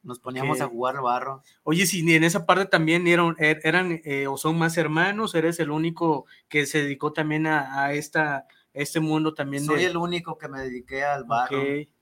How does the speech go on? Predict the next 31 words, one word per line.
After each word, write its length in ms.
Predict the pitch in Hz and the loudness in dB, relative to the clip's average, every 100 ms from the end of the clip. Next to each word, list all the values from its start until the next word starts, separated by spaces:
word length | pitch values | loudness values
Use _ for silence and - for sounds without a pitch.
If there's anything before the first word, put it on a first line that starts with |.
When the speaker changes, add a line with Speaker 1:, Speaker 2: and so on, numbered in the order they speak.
| _ _ _ _ _ _ | _ _ _ _ _ _
Speaker 2:
Y, 360 | 165 165 165 - | 0 0 0 -4
y 160 | 175 165 | -4 4
también 420 | 170 160 175 202 | 4 6 4 4
me 80 | 233 | 0
gustaría 500 | - 175 170 220 233 | 2 2 4 4 2
que 140 | 185 | 2
me, 120 | 160 | 0
digo, 200 | 156 175 | 2 2
en 80 | 170 | 2
esa 240 | 170 196 - | 2 -2 -2
parte, 640 | 180 - 196 185 147 - _ | -2 2 2 4 0 -6 _
eh, 180 | 139 135 | -14 -4
yendo 600 | 151 156 170 170 143 139 | -2 0 2 2 0 -4
en 120 | 135 | -6
la 100 | 135 | -4
misma 260 | 143 160 165 | -2 0 0
historia, 580 | - 160 170 165 147 - _ _ - | 2 2 2 2 0 -6 _ _ -6
este, 400 | 139 - 143 135 | -6 -2 -2 2
Jaime, 500 | 156 165 185 220 - _ _ _ _ | 4 4 2 -2 -6 _ _ _ _
eh, 680 | 147 151 151 151 151 151 - _ - - - | -2 0 0 0 -2 -4 -8 _ -12 -4 0
te 120 | 156 | 2
preguntaría, 500 | 160 160 160 156 220 | 4 2 4 4 2
¿te 140 | 233 | 0
esperabas 560 | 214 170 156 185 247 254 | -2 2 4 4 2 -2
todo 300 | 220 226 220 | -2 0 0
eso? 380 | 202 202 262 269 | -2 -4 -6 -4
O 80 | 208 | -2
sea, 380 | 170 151 147 147 | 2 2 2 0
por 120 | 156 | -2
ejemplo, 300 | 156 160 190 | 0 -2 0
ahorita, 480 | 185 185 175 214 | 0 -2 -6 -8